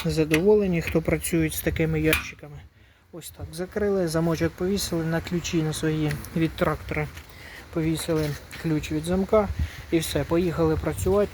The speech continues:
тиснуть та заробляти кошти. Тому, якщо хто бажає собі придбати такі ящики, такий ящик у нас, пр-, е, вартість якого вісімнадцять тисяч гривень,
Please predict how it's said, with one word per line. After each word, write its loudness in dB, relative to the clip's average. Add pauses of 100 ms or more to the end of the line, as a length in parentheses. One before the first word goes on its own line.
тиснуть -2 (320)
та 2 (1400)
заробляти 2 (480)
кошти. 0 (1500)
Тому, 6 (220)
якщо 2
хто 6
бажає 2 (340)
собі -2
придбати 0
такі -2
ящики, -2
такий 2
ящик -2
у -2
нас, -2 (640)
пр-, 2
е, 4
вартість 2
якого -2
вісімнадцять 0
тисяч -2
гривень, 2